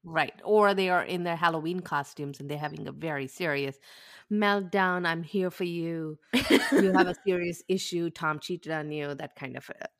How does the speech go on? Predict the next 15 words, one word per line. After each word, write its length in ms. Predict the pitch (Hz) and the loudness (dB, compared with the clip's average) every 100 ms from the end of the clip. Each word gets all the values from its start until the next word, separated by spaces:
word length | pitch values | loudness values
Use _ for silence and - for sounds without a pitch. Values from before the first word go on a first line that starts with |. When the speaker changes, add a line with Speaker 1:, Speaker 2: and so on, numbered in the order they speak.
| - | 0
Speaker 1:
conversation. 760 | 165 - - - - 403 453 - - | 2 2 0 -6 -2 -2 -2 -4 2
Speaker 2:
<laughs> 500 | 349 - 262 - - | 4 6 4 2 6
Also, 340 | 254 277 349 | 10 10 10
why 120 | 339 311 | 8 8
the 140 | 247 | 6
Pride 380 | - 233 196 196 | 4 8 8 8
episode 560 | 180 202 190 170 160 | 4 2 2 4 4
of 120 | 160 165 | 2 0
Vanderpump 460 | 165 160 175 175 | -2 -2 -2 -2
Speaker 1:
Yeah. 60 | 170 | 0
Speaker 2:
Rules 220 | 160 160 | 0 0
was 140 | 165 139 | -2 0
always 280 | 117 139 | 0 -2
really 240 | 165 - 175 | -4 -4 -4
funny. 420 | 156 110 - 208 | -4 -6 -8 -12